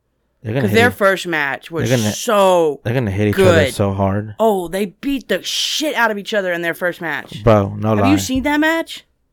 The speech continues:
Speaker 1: No.
Speaker 2: Oh, you gotta go out of your way to watch it. It's
Speaker 1: What,
Speaker 2: so good.
Speaker 1: what N X T is it?
Speaker 2: N X T
Speaker 1: U K, right?
Speaker 2: U K, yeah. I don't
Speaker 1: What,
Speaker 2: remember which episode, but
Speaker 1: how long,
Speaker 2: it was
Speaker 1: how long ago was it?
Speaker 2: It was after, well, that was after the pandemic shut 'em down.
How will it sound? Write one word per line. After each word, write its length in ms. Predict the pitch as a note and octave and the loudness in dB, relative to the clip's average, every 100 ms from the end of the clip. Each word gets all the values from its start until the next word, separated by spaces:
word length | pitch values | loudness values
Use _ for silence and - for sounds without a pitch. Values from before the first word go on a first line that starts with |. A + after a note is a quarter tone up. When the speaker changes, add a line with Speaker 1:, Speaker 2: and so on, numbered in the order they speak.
| _ _ | _ _
Speaker 1:
No. 300 | G#2+ G2+ G2 F#3+ | -2 -2 -2 0
Speaker 2:
Oh, 200 | G#3+ G3+ | 2 2
you 100 | G3 | 2
gotta 200 | F#3+ F#3 | 0 2
go 120 | F#3 | 0
out 120 | E3+ | -2
of 40 | |
your 80 | D#3+ | -2
way 140 | D#3 D3+ | -4 -2
to 80 | |
watch 240 | D3 C#3+ D#3 | -4 -6 -8
it. 60 | |
It's 180 | D#3 G#2 | -10 0
Speaker 1:
What, 100 | A2 | 4
Speaker 2:
so 160 | D#3+ D#3 | 4 2
good. 240 | D#3+ D3 | -4 -2
Speaker 1:
what 80 | A2 | -2
N 100 | A2+ | -2
X 120 | A2 | -4
T 140 | - A2 | -2 -2
is 100 | G2 | -2
it? 140 | F#2+ - - | -6 -12 -4
Speaker 2:
N 120 | G2+ | -2
X 100 | G3 | 2
T 40 | |
Speaker 1:
U 60 | G#2 | 2
K, 60 | G3 | 4
right? 100 | G3 | 2
Speaker 2:
U 60 | |
K, 320 | - F3 D3+ D3+ | 0 -2 -2 -4
yeah. 200 | D#3 C#3+ | -4 -4
I 80 | F3 | -2
don't 100 | G#3+ | 0
Speaker 1:
What, 60 | |
Speaker 2:
remember 180 | G#3 G3 | 0 0
which 180 | G3 F#3+ | 0 -2
episode, 680 | F#3 F#3+ F#3+ G#3+ G#3+ G#3+ G3+ _ _ _ _ _ | -4 -6 -2 -2 0 -4 -10 _ _ _ _ _
but 140 | - | 0
Speaker 1:
how 60 | A2 | 2
long, 60 | A#2 | 0
Speaker 2:
it 40 | |
was 120 | - | -2
Speaker 1:
how 80 | A#2 | 0
long 160 | A2+ A2+ | 2 2
ago 140 | G#2 | 0
was 140 | G2 F#2+ | 0 -4
it? 100 | G2 _ _ _ _ _ _ _ _ _ | -10 _ _ _ _ _ _ _ _ _
Speaker 2:
It 80 | G#3 | -2
was 160 | B3+ B3+ | 0 2
after, 240 | B3+ A#3 | 0 0
well, 100 | A#3 | 0
that 80 | G#3+ | 0
was 100 | G#3 | 0
after 220 | A3+ A#3 | 0 0
the 80 | A#3 | -2
pandemic 480 | G#3 F#3+ F3 E3+ C3+ | -2 -2 -4 -6 -6
shut 220 | - C#3+ | -8 -8
'em 80 | C3 | -8
down. 300 | B2+ F#2 | -12 -12